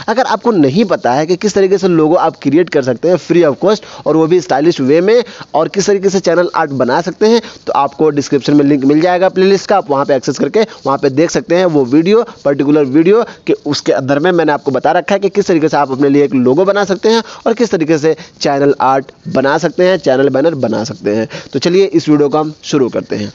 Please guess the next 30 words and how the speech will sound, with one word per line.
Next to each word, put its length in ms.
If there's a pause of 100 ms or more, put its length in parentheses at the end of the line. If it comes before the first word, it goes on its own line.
(180)
तो 60
सबसे 220
पहले 200
आप 100
अपना 180
ब्राउज़र 320
ओपन 180
कर 120
लीजिए, 220
जैसे 200
मैंने 180
आपको 160
बता 160
रखा 200
है 60
कि 80
Chrome 240
browser 260
आपको 200
open 200
करना 200
है, 120 (320)
और 120
मैंने 200
ये 140
भी 80
आपको 180
बता 180
रखा 240
है 100